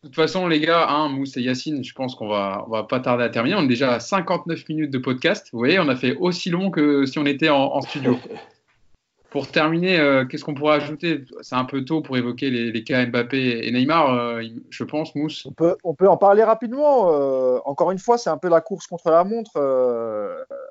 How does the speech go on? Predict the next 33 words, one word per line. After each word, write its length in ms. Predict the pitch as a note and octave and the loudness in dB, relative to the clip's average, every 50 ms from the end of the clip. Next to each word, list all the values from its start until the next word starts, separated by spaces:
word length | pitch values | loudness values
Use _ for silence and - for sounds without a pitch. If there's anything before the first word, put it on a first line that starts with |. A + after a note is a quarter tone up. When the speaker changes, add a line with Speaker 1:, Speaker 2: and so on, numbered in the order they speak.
| - G#2 | -16 -10
Speaker 3:
dans 100 | - B2 | -6 -4
la 80 | C3+ | -4
direction, 500 | C3 B2+ C#3+ D3 C#3 - - D#3 D3+ C#3+ | 0 4 4 4 4 2 -4 -4 -2 0
euh, 400 | C3 B2 A#2+ A#2 A#2 A2 G#2+ G2+ D#2+ F#2+ | 2 2 2 2 0 0 -2 -2 -4 -8
du 160 | G#2+ - A2 | -10 -8 0
P 100 | - C#3 | 2 4
S 140 | C#3 C#3+ D3 | 4 4 4
G, 120 | A#3 D4+ | 2 0
parce 160 | D4+ F3 - | 0 0 -2
que 240 | - D3 C#3 B2 - - _ _ _ _ - _ _ _ _ - | 0 0 0 0 0 -4 _ _ _ _ -20 _ _ _ _ -8
ils 100 | - C3 | -2 4
veulent 120 | A#2 D3 D3 | 6 8 8
absolument 500 | D3 D3 - - F#3+ F#3 F#3+ F#3 F#3+ F#3 | 8 6 6 4 6 6 6 6 6 4
le 80 | F3 | 4
prolonger, 640 | - - - F3 E3 D#3+ D#3 D#3 C3+ D#3 F3+ F#3 F#3+ | 2 0 0 2 2 2 2 0 2 4 6 6 6
le 100 | E3+ D3 | 4 2
sécuriser. 600 | C3 - D#3+ C#3+ - D3 D3 C#3 C#3+ C3+ C#3 D#3 | 0 -2 -6 -6 -4 -4 -2 0 0 2 2 4
Euh, 340 | E3+ F3+ F3+ E3+ C#3+ B2+ B2 | 4 4 6 6 6 6 4
l'idée, 320 | C3 C3+ C#3 C3+ E3+ G#3 | 4 2 2 6 6 6
c'est 140 | G3+ - D#3 | 6 4 -2
vraiment 320 | B2+ A#2 C3 C#3+ D#3 F#3 | -4 -2 -2 -2 -2 -2
qu'il 180 | F#3 - E3+ E3 | -6 -6 -4 0
reste, 320 | C3 E3 F#3 F#3 - - | 2 2 2 0 -2 -4
euh, 180 | C#3+ C3+ B2+ B2+ | -2 -2 -2 -2
jusqu'à 320 | A#2+ G#2 B2 C3+ - - D3 | -4 -6 -10 -8 -2 0 0
la 80 | C3+ | 0
Coupe 200 | C3 - - C#3 | 0 -2 -4 -6
du 140 | B2+ A#2+ C#3 | -4 -4 -4
Monde 280 | C#3 D#3 E3+ E3 D#3 C3+ | -4 -4 -6 -6 -6 -4
deux 100 | B2 C3+ | -4 -2
mille 160 | C3+ C3 B2+ | -2 -2 -2
vingt-deux, 320 | B2+ C#3+ D#3+ F#3 G#3 B3 | -2 0 0 0 0 -2
quoi. 180 | A#3+ - C3 - | 0 -2 -4 -6